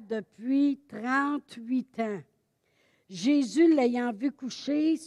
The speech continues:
et sachant qu'il était déjà malade depuis longtemps, lui dit, « Veux-tu être guéri ? » Savez-vous que j'ai déjà demandé ça à quelqu'un, puis la personne, elle a dit, « Non. » Même, je me souviens de mon frère qui a déjà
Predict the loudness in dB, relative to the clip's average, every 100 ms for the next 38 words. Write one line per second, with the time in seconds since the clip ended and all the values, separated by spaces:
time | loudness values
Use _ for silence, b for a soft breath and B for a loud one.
0 | -14 _ -4 -4 -2 -2 -2 -2 -4 -4
1 | -6 -8 -4 -4 -2 -2 -2 -2 -2 0
2 | -2 -2 -4 -4 -2 -4 -6 -14 b b
3 | b -4 -4 -2 -4 -2 -2 -2 -2 -2
4 | -4 -6 -8 -10 -10 b b b -12 2
5 | 4 4 4 6 6 4 -4 -4 -4 -4
6 | -4 -6 -10 -14 _ _ _ _ _ _
7 | _ _ -8 -6 -4 -4 -6 -6 -8 -6
8 | -4 -2 -4 -2 -4 -6 -8 -8 -8 -8
9 | -12 -12 -12 -10 -10 -10 -12 -14 -12 -10
10 | -10 -10 -12 -12 -14 -16 _ _ -4 -2
11 | -2 -6 _ _ _ _ _ _ _ _
12 | _ _ _ _ _ _ _ _ _ _
13 | _ _ _ _ _ _ _ _ _ -4
14 | 0 0 -2 -4 -6 -6 -8 -6 -4 -4
15 | -6 -6 -8 -6 -4 -4 -6 -12 -8 -8
16 | -6 -6